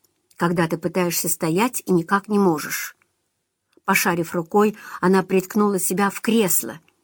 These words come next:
Гуччи взвизгнул. Она не обратила на него внимания. «Ты поняла меня?» «Кто считает, что это,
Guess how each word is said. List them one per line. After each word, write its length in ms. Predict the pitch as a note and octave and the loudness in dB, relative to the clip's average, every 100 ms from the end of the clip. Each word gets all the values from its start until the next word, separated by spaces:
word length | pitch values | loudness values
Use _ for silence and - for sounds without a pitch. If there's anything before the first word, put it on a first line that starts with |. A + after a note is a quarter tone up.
| _ _ _ - | _ _ _ -6
Гуччи 340 | F#3+ A#3+ A#3+ | 0 2 2
взвизгнул. 760 | A3+ G3+ A3+ A#3 F3+ E3+ D#3 E3+ _ _ _ _ _ _ _ - | 2 4 4 4 2 2 0 -2 _ _ _ _ _ _ _ 0
Она 320 | F3 E3+ E3 - | 4 4 2 0
не 120 | F#3 | 2
обратила 480 | F3 F3+ F3 A3+ G#3 | 2 2 2 2 4
на 80 | F#3 | 4
него 220 | F#3 F#3 | 4 4
внимания. 640 | F#3+ G3 F#3+ D#3+ D#3 D#3+ - _ _ _ _ _ _ _ _ - | 4 4 4 2 -2 -10 -18 _ _ _ _ _ _ _ _ 0
«Ты 160 | A#3 | 2
поняла 480 | G#3 G3+ G3+ G3+ D4 | 4 4 4 6 6
меня?» 480 | F4+ C#4+ G3+ D#3 D3+ _ _ _ _ _ _ _ _ _ _ _ _ _ | 6 6 6 4 0 _ _ _ _ _ _ _ _ _ _ _ _ _
«Кто 360 | - - E4+ D#4 | -16 0 4 4
считает, 640 | - E4+ D4 D4+ C#4 C#4 | 4 2 2 4 4 2
что 260 | - - C5 | 0 -2 0
это, 340 | D4+ D#4 D#4+ | 0 2 2